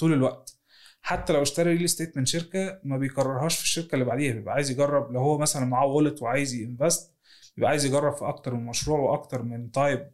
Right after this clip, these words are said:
اوف انفستمنت يعني. فالاكوزيشن كوست مثلًا في ال-، في الريل استيت هو ال-، الاعلى، وحتى بي-، بي-، بتبذل مجهود فيه، آه، اكبر.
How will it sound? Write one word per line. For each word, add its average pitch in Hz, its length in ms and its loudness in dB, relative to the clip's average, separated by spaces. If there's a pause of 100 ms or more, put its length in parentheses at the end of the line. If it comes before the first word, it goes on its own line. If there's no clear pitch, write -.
(120)
اوف - 360 -16
انفستمنت 127 560 -2
يعني. - 220 -12 (540)
فالاكوزيشن 127 840 0
كوست 190 340 0
مثلًا 190 320 2
في 165 140 -2
ال-، 143 360 -4
في - 80 -8
الريل 170 220 2
استيت 190 520 -2
هو 185 300 2
ال-، 180 560 -2
الاعلى، 165 460 0 (400)
وحتى 139 420 0
بي-، 135 140 0
بي-، 123 280 -8
بتبذل 151 480 -2
مجهود 135 300 0
فيه، 175 340 -6
آه، 127 680 2
اكبر. 135 360 -4